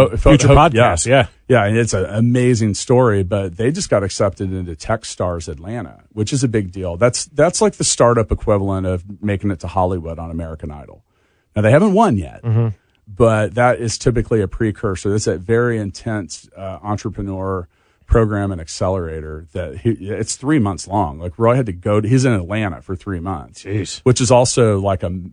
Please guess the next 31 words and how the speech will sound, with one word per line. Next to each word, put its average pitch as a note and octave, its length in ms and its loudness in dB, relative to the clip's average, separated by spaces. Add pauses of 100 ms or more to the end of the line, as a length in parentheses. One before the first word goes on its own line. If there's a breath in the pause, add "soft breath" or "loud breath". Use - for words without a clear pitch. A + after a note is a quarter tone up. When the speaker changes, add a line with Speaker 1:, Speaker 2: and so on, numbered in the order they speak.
(280)
Speaker 1:
a G#2 100 -8
mecca G#2 500 0
for F#2 160 -12
hip F3 220 0
hop, D#2 340 -8
and F#2+ 120 -8
he's A2 140 -2
gonna A2+ 180 -2
get G#2+ 120 -2
in E2+ 60 -6
front G#2+ 240 -2
of G2 60 -4
a - 20 -6
lot F#2 200 -2
of C#2 60 -16
people. D#2 400 -2
So, F#2+ 540 -2 (540)
uh, G2 160 -6
that's A#2+ 340 0
already G2+ 220 4
popping. F#2 420 -4
That's A#2 220 0
a - 60 0
content A#2+ 500 -2
delivery G2+ 380 -2
network F#2 600 -6
that, F2 360 -8 (400)
um, F2+ 600 -8
that G#2+ 280 0 (180)
schools C3 680 0
can G2 540 -2